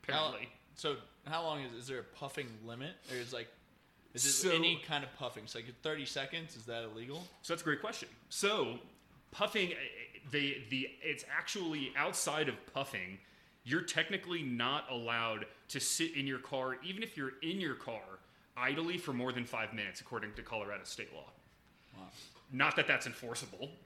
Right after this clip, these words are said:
Speaker 2: but
Speaker 1: <laughs>
Speaker 2: whenever, you know, we've all done it when we're waiting, you know, when we're dropping off our spouse or girlfriend or whatever, or, like, if, if my spouse is dropping me off, going inside to get Chipotle, and she's sitting outside for five minutes, once you exceed the five-minute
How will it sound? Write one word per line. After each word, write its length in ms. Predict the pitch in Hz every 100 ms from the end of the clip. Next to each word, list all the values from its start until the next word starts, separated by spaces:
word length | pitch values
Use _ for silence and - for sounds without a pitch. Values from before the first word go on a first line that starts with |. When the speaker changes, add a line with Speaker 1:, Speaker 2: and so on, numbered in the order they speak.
| 180 -
Speaker 2:
but 220 | 139 139
Speaker 1:
<laughs> 220 | 135 143
Speaker 2:
whenever, 500 | 139 135 139 139 139
you 80 | 131
know, 80 | 113
we've 220 | 127 135
all 180 | 127 110
done 220 | 120 113
it 140 | 117
when 120 | 117 113
we're 140 | 113
waiting, 480 | 110 117 117 113 120
you 60 | 117
know, 140 | 101 104
when 120 | 113
we're 80 | 110
dropping 340 | 113 110 113
off 160 | 107 110
our 120 | 104
spouse 420 | - 110 110 -
or 40 |
girlfriend 440 | 110 107 110 123 110
or 20 |
whatever, 580 | 107 107 107 107 107 104
or, 40 | 104
like, 220 | 104 104 120
if, 220 | 113 135
if 260 | 120 -
my 160 | 127 120
spouse 360 | - 117 110 117
is 60 |
dropping 340 | 123 107 117 104
me 140 | 123
off, 320 | 107 110 110 - - - -
going 220 | 123 120
inside 260 | 113 123
to 80 | 113
get 100 | 113
Chipotle, 720 | - - 120 113 107 107 120 117 - -
and 80 | 113
she's 180 | 127
sitting 200 | - 123
outside 260 | 110 - 101
for 80 | 113
five 240 | - 98
minutes, 400 | 95 110 - - - - -
once 220 | 117 123 139
you 80 |
exceed 280 | 123 - 135
the 60 | 123
five-minute 680 | - 123 120 110 110 123